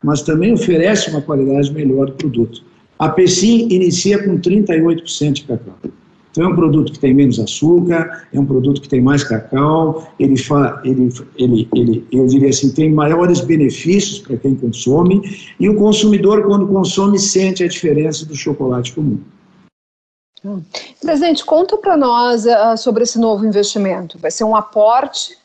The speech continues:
Speaker 2: um novo aporte financeiro, vai ser uma ampliação da fábrica, o que que vai ser?
Speaker 1: É, nós realmente, é, existe um planejamento da PECIM pra, ah, triplicar o faturamento em três anos, em cinco anos.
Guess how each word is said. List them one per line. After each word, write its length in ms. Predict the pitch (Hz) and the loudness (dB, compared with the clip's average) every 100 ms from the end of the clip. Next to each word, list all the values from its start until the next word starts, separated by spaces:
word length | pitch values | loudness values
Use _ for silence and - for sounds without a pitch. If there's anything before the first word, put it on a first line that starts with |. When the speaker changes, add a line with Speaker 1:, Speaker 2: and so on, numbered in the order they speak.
| _ | _
Speaker 2:
um 180 | 254 208 | -6 -2
novo 240 | 208 226 247 | 2 2 0
aporte 420 | 233 220 220 - | 0 0 0 -6
financeiro, 500 | 220 208 - 220 254 | -8 -8 -2 0 0
vai 120 | 226 | -2
ser 100 | 214 | -4
uma 120 | 202 | -6
ampliação 500 | 196 196 180 - 196 | -4 -4 -4 -6 -6
da 100 | 196 | -6
fábrica, 560 | 190 190 214 233 240 233 | -8 -4 -4 -4 -8 -12
o 40 | |
que 100 | 220 | -16
que 100 | _ | _
vai 100 | 196 | -10
ser? 280 | 180 - 147 175 _ - | -8 -12 -14 -14 _ -4
Speaker 1:
É, 240 | - 127 | -2 0
nós 680 | 117 160 190 196 190 - 117 | 0 2 2 0 0 -6 -8
realmente, 600 | 123 180 180 165 180 175 147 127 | -2 0 2 0 -2 0 0 0
é, 260 | 127 131 - _ | -4 -8 -12 _
existe 420 | 139 131 170 196 | 0 2 2 2
um 80 | 175 | 0
planejamento 840 | 156 156 135 127 113 131 160 - | 0 0 0 0 2 2 0 -6
da 140 | - 113 | -10 -4
PECIM 720 | 117 104 - 127 151 160 - _ _ | -4 -4 0 2 2 0 -10 _ _
pra, 260 | - 131 135 | -2 0 0
ah, 260 | 127 120 110 | -2 -4 -2
triplicar 840 | 120 170 180 175 147 - 151 160 | 0 2 2 2 0 0 0 0
o 60 | |
faturamento 680 | - 123 135 117 117 139 135 | -2 -4 -2 0 2 0 0
em 40 | 123 | -4
três 240 | 139 139 | -2 0
anos, 420 | 117 117 - - _ - 127 | 0 -2 -6 -18 _ -8 -4
em 60 | |
cinco 360 | 120 175 175 143 | -2 0 2 2
anos. 300 | 107 - | 0 -4